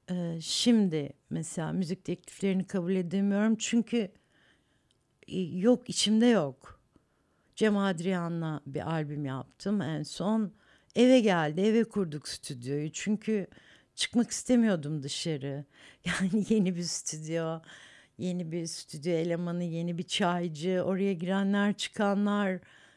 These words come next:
Görmek istemiyordum. Cem büyük bir anlayışla kendi stüdyosunu benim evime getirdi, kurdu.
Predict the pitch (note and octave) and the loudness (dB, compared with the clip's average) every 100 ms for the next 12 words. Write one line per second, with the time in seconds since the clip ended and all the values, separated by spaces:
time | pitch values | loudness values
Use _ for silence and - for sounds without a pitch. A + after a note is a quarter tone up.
0 | _ G3+ G#3 G#3+ A3 - - A3+ F#3 D3+ | _ 0 2 2 0 -4 -2 0 0 -2
1 | D3+ E3+ D#3+ F#3+ F#3+ F#3+ G3 G3 E3+ E3 | -6 -6 -2 0 0 0 -2 -2 0 0
2 | D#3+ D3 - G3+ F#3+ F3+ F3 - - F#3+ | -2 -6 -4 -6 -2 -2 -2 -6 -8 -6
3 | D#3 D3+ - E3+ F#3 F#3 - F3 F3+ F3 | -4 -6 -6 -4 -2 -2 -4 -4 -4 -2
4 | E3+ E3 E3 C#3 C#3 - C3 B2+ - B2+ | -2 -2 -2 -4 -6 -8 -12 -14 -12 -12
5 | C3+ F3+ G#3 | -10 -8 -8